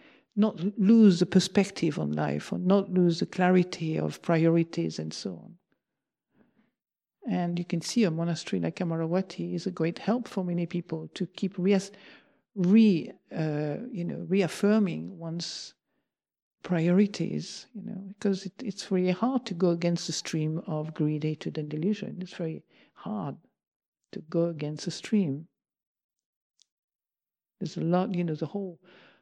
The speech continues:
power of delusion is one of, uh, you know, um,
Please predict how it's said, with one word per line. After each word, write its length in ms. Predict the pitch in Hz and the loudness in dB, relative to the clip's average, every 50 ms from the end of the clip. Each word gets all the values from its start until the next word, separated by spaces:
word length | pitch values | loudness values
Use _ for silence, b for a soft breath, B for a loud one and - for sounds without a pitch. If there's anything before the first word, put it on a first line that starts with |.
| b _ _ | b _ _
power 380 | - - 185 214 233 233 196 160 | -8 -2 0 2 4 4 4 4
of 100 | 160 151 | 2 2
delusion 520 | 156 170 170 175 175 175 180 170 175 180 | 0 2 2 2 2 2 2 0 0 0
is 200 | 185 175 175 - | 0 0 0 -2
one 180 | - 202 196 190 | -2 0 2 2
of, 240 | 185 170 170 165 180 | 2 0 0 -2 -4
uh, 200 | 180 - 175 196 240 | -2 -2 -2 -4 -4
you 120 | 240 202 185 | -4 -4 -4
know, 280 | 180 170 175 190 185 - _ _ _ _ _ _ _ _ _ _ _ _ _ _ _ _ - | -4 -4 -6 -8 -10 -16 _ _ _ _ _ _ _ _ _ _ _ _ _ _ _ _ -6
um, 480 | 180 175 175 185 165 - - 226 233 | -4 -4 -2 -2 -2 -4 -6 -8 -12